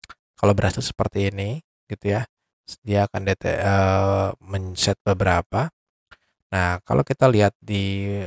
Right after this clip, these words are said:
folder kita gitu, di sini ada prisma dot, schema dot prisma seperti ini. Lalu juga ada I N V di dalamnya gitu ya, seperti ini. Ini adalah hasil generate dari se-,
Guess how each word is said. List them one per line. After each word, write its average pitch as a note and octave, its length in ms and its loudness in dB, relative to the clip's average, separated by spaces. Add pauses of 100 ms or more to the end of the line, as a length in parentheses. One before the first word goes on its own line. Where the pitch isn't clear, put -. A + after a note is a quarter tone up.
(360)
folder F#3+ 320 6
kita G#2 320 2
gitu, G#2 240 0
di A2+ 160 -6
sini D2+ 240 2
ada - 160 2
prisma A2 560 0
dot, G#2+ 240 0 (400)
schema G2+ 480 0
dot G2+ 80 0
prisma A2 400 -2
seperti - 480 -2
ini. B2+ 160 -4 (560)
Lalu A2 400 6
juga A#2+ 480 4
ada A2 160 2
I B2 240 0
N G#2+ 240 2
V D#3 240 0
di B2 80 4
dalamnya A2+ 560 2 (160)
gitu G#2+ 160 -4
ya, B2 80 2
seperti A2 400 -4
ini. D3 100 0 (1400)
Ini C3 340 8
adalah A2 400 8
hasil C3 560 4
generate G#2 560 2
dari G2+ 320 4
se-, A2 240 -2